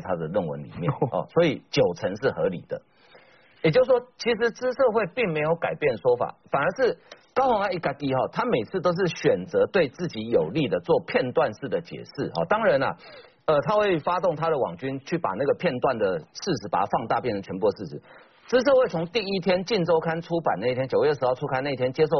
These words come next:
《镜周刊》访问，一直到后面，一直到礼拜二十月五号到立法院的说辞，其实都一致。资策会从来没有讲过说这个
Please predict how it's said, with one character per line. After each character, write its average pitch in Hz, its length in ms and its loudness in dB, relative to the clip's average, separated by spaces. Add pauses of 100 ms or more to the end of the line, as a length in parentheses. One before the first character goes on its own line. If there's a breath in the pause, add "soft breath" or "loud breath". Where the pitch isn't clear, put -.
(120)
《镜 160 160 0
周 139 80 4
刊》 143 200 2
访 78 120 0
问， 113 180 2 (300 loud breath)
一 226 80 2
直 151 120 -2
到 165 180 4
后 170 100 4
面， 156 220 0
一 196 60 -2
直 135 160 -6
到 143 180 2 (240 loud breath)
礼 113 160 -6
拜 165 220 0
二 147 160 4
十 - 160 -10
月 165 120 2
五 101 120 -2
号 123 100 0
到 139 120 0
立 147 160 -4
法 92 140 -2
院 120 140 -2
的 110 80 -2
说 120 240 2
辞， - 200 -16
其 - 200 -10
实 - 140 -10
都 113 180 4
一 147 80 -8
致。 - 300 -12 (960)
资 185 160 2
策 196 120 2
会 180 180 4
从 127 200 -6
来 139 140 0
没 135 140 -2
有 131 180 0
讲 - 260 -4
过 123 260 2
说 107 300 2 (400 loud breath)
这 202 140 2
个 151 140 0